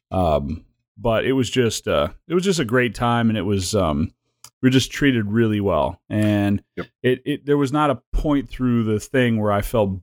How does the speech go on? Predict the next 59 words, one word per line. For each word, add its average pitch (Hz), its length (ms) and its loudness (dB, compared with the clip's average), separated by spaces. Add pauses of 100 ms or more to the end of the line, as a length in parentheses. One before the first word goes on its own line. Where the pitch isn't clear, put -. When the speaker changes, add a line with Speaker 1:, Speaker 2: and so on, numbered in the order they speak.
Speaker 1:
bored, 92 480 0 (120)
where, 107 400 0
Speaker 2:
Yeah. 76 120 -8 (360)
Speaker 1:
you 123 100 -4
know, 113 60 0
some 143 200 0
of 127 60 0
the 123 80 0
other 127 220 0
events 117 320 -2
that 110 80 -4
we 110 120 -2
go 117 220 2
to, 98 540 -2
like, 98 200 2 (220)
you 117 60 4
know, 95 180 2 (140)
by 120 80 0
about 117 260 0
noon 127 380 0
every 113 200 -4
day, 117 280 2
you're 104 160 -2
like, 101 240 -2
"Well, 113 100 0
what 117 120 0
do 123 60 2
we 120 80 2
do 117 140 0
for - 140 -2
the 107 60 0
next 104 200 0
six 104 240 -2
hours?" 95 420 0
Like, 92 200 -2
it's, 95 160 -4
<laughs> 180 360 -2
you 202 120 2 (100)
know 170 60 2
what 147 160 -2
I - 20 0
mean? 139 180 2
So, 127 220 -2 (400)
um, 107 560 0 (300)
Speaker 2:
Yeah, 139 140 2
Speaker 1:
that, 127 120 4
Speaker 2:
and, 143 220 -6
Speaker 1:
that 139 140 0
Speaker 2:
and 143 80 -4
next 139 140 2
Speaker 1:
never 139 200 0
Speaker 2:
year - 100 2
I'm 127 80 0
Speaker 1:
happened 127 240 -2
while 113 80 0
we 123 60 2
were 120 60 0
Speaker 2:
thinking, 95 120 -2
Speaker 1:
there. 82 220 -4